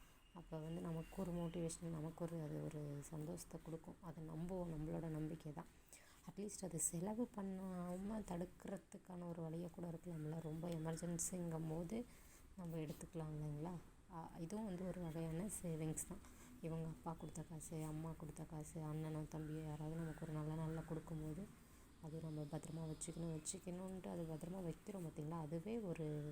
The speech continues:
சேவிங்ஸ் தான் என்ன கேட்டா. இப்போ என்ன ஆயிடுச்சுன்னு பார்த்தீங்கன்னா, நோட்டு சரி எடுத்து பார்க்கலாம், ரொம்ப வருஷங்கள் ஆயிடுச்சு. அப்பப்போ எடுத்து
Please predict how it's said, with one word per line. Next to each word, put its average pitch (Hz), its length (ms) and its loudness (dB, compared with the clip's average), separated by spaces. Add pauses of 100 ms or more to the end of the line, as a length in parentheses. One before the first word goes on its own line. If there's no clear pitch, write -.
(140)
சேவிங்ஸ் 160 560 2
தான் 160 180 0
என்ன 147 180 0
கேட்டா. 147 340 -4 (1080)
இப்போ 147 200 -4
என்ன 165 300 2
ஆயிடுச்சுன்னு 175 540 0
பார்த்தீங்கன்னா, 160 460 0 (520)
நோட்டு 175 300 -2
சரி 170 240 0
எடுத்து 165 380 0
பார்க்கலாம், 165 520 0
ரொம்ப 156 240 2
வருஷங்கள் 160 440 2
ஆயிடுச்சு. 156 320 2
அப்பப்போ 165 360 0
எடுத்து 170 280 0